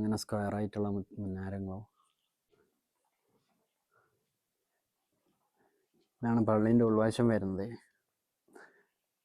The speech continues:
ഇത് നിലവിൽ ഇവിടെയൊക്കെ വ-, പുതിയ രീതിയിൽ ബൾബുകളൊക്കെ ഫിറ്റ് ചെയ്തിട്ടുണ്ട്. പിന്നെ ഇവിടെ ഇപ്പൊ നിലവിൽ നമുക്ക് നിസ്കരിക്കാനുള്ള സൗകര്യം നിലവിലുണ്ട്.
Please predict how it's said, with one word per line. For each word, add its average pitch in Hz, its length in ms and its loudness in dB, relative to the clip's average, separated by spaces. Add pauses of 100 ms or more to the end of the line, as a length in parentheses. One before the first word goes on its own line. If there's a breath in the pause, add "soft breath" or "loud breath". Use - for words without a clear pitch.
(240)
ഇത് 151 120 -2 (200)
നിലവിൽ 147 340 6
ഇവിടെയൊക്കെ 170 400 4
വ-, 147 180 4 (380)
പുതിയ 135 320 4
രീതിയിൽ 151 380 10 (400)
ബൾബുകളൊക്കെ 131 680 4
ഫിറ്റ് 127 300 4
ചെയ്തിട്ടുണ്ട്. 104 440 4 (1080)
പിന്നെ 107 220 -10 (1700 soft breath)
ഇവിടെ 117 180 0
ഇപ്പൊ 123 200 0
നിലവിൽ 123 320 10
നമുക്ക് 139 240 8
നിസ്കരിക്കാനുള്ള 135 580 8
സൗകര്യം 123 360 6
നിലവിലുണ്ട്. 110 460 2